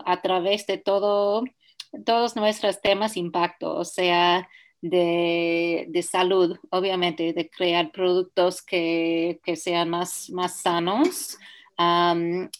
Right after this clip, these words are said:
tanto como en mejorar cómo tratamos animales, como en el sistema de, de mass food production,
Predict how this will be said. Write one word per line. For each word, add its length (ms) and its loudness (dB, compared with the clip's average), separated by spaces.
tanto 420 0
como 360 0
en 380 0
mejorar 600 2
cómo 300 -2
tratamos 920 -2
animales, 680 0
como 280 -4
en 100 -2
el 200 -4
sistema 540 -2
de, 680 -4
de 680 -4
mass 360 -4
food 220 -2
production, 720 -8